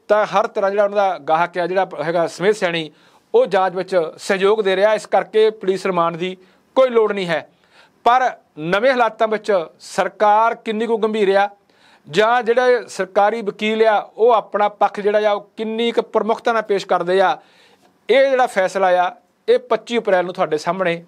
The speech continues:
ਆ ਜਾਵੇਗਾ। ਪਰ ਇੱਥੇ ਮੈਂ ਦੱਸਦਾ ਕਿ ਸਮੇਧ ਸੈਣੀ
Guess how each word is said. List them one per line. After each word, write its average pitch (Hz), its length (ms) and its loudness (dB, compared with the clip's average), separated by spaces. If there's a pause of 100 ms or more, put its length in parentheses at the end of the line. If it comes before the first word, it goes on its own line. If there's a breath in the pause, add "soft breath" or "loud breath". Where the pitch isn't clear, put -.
(280)
ਆ 190 120 2
ਜਾਵੇਗਾ। 156 480 0 (480 loud breath)
ਪਰ 254 100 4
ਇੱਥੇ 269 160 0
ਮੈਂ 277 100 2
ਦੱਸਦਾ 208 460 0 (520 soft breath)
ਕਿ 269 80 2
ਸਮੇਧ 254 380 2
ਸੈਣੀ 240 600 -2